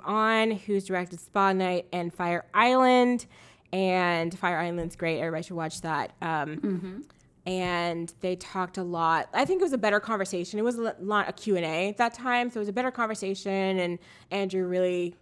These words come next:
Speaker 1: I think he grew up kind of admiring Greg's work, so he kinda came at it from that position rather than being a peer. So he knows a lot about Greg's work and kind of what he's done, both in, like, film and in T V.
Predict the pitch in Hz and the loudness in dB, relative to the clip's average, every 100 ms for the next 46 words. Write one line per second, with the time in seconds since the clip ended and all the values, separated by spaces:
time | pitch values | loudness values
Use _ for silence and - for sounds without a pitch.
0 | _ _ - 196 208 214 185 185 185 170 | _ _ -10 -8 -6 -6 -4 0 2 2
1 | - - - - - 170 175 175 170 165 | -2 -8 -12 -14 -8 -4 -2 -4 0 2
2 | 165 170 170 165 165 170 - 165 160 - | 2 0 -2 -2 -2 -2 -2 -4 -4 -6
3 | 165 - 165 160 180 170 165 170 - - | -8 -8 -10 -8 -8 -6 -4 -4 -6 -8
4 | 175 156 - 185 202 220 220 214 - - | -4 -2 -2 -4 -4 -2 -4 -4 -10 -10
5 | - 190 180 175 175 185 175 - - 190 | 0 0 2 0 2 0 0 -6 -4 0
6 | 190 185 185 190 - - - - 190 202 | 2 0 -2 -6 -20 -20 -12 -4 -2 -2
7 | 208 196 196 185 175 175 156 170 160 160 | 2 2 2 0 0 0 0 0 2 2
8 | - - _ _ _ _ _ - 180 175 | -2 -6 _ _ _ _ _ -2 0 0
9 | 170 - 175 165 165 165 165 170 165 175 | -4 -8 -2 0 2 0 -4 -4 -6 -6
10 | 170 165 180 160 180 175 175 170 175 175 | -6 -4 -4 -4 -4 -2 0 4 4 2
11 | 180 208 202 208 190 185 180 - 214 202 | 2 2 2 2 2 0 -2 -2 0 2
12 | 196 - 170 202 247 330 339 359 | 2 0 -2 -2 0 0 2 2